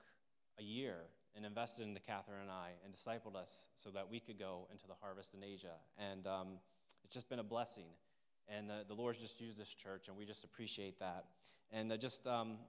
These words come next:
something, just hearing the history here from Pastor Glenn speaking, let's, let's be thankful and praise the Lord for those last one hundred years, um, and how he's accomplished the mission through this church. Um,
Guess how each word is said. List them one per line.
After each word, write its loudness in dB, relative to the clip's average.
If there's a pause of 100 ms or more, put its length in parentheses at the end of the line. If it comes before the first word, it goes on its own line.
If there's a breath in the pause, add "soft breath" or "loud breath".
(180)
something, 4
just 2
hearing 6
the 4
history 0
here 0
from -6
Pastor 2
Glenn 4
speaking, 0
let's, -2
let's 0
be 2 (400 loud breath)
thankful 2
and -8
praise -2
the 0
Lord 4
for -6
those -2
last 0
one -8
hundred -6
years, -6 (500 soft breath)
um, 6
and 0
how 4
he's 2
accomplished -2
the -6
mission 0 (120)
through -4
this -2
church. -8 (460 soft breath)
Um, 2